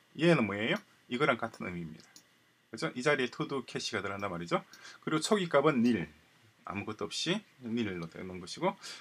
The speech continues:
그다음에 서버 프로세스, 어, 이게 이제 인터페이스 펑션이에요. 두 개가 인터페이스 펑션이고, 그리고 얘는, 어, 여기 밑에는 콜백 펑션들입니다.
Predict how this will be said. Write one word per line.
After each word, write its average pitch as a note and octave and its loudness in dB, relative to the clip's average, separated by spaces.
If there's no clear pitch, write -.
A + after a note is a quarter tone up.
그다음에 D#3+ 6
서버 F#3+ 6
프로세스, D#3+ 0
어, C#3 4
이게 C3 4
이제 D#3+ 0
인터페이스 E3+ 0
펑션이에요. A#2 -2
두 A#2 -6
개가 A#2+ 4
인터페이스 D3 -4
펑션이고, A2+ -2
그리고 C3 -4
얘는, D3+ 2
어, F#2+ -4
여기 B2+ -2
밑에는 D3 0
콜백 - -2
펑션들입니다. - -6